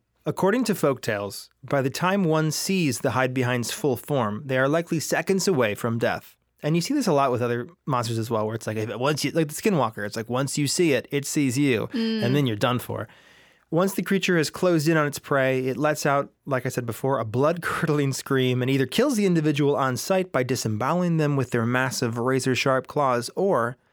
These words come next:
Speaker 1: the hide-behind apprehends its victim and drags them back to their lair.
Speaker 2: <gasps> Ooh.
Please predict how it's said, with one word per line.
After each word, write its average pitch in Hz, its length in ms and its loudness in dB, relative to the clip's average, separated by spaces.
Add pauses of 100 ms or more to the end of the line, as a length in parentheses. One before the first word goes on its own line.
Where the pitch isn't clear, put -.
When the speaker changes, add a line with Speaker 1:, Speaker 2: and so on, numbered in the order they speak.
(240)
Speaker 1:
the 131 100 -2
hide-behind 131 800 -2 (140)
apprehends 156 540 0
its 156 160 -6
victim 131 420 0 (380)
and 120 100 -6
drags 123 380 0
them 143 160 2
back 113 260 2
to - 80 -10
their 107 140 -6
lair. 98 420 -2 (220)
Speaker 2:
<gasps> - 220 -14
Ooh. 190 520 0